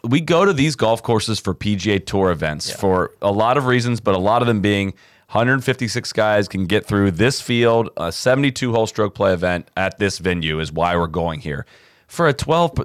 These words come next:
Speaker 1: twelve v twelve match play event that's made for T V, like,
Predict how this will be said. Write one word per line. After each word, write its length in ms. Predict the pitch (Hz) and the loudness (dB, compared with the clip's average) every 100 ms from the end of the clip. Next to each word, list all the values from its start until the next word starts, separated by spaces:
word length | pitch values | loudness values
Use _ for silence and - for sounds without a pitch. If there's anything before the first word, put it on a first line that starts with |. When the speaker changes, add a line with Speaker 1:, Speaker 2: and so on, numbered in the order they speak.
| - | -6
Speaker 1:
twelve 320 | - 143 131 | -2 0 2
v 120 | 135 | 0
twelve 460 | 127 113 110 120 95 | 0 2 2 2 0
match 340 | 92 113 - | -2 -2 -4
play 220 | - 117 123 | 0 2 2
event 380 | 92 101 147 - | 2 2 0 -2
that's 280 | 95 - - | -4 -6 -6
made 300 | 98 117 - | 0 0 -2
for 80 | |
T 220 | - 110 104 | -4 -4 -2
V, 220 | 107 143 | 0 2
like, 160 | 110 | 0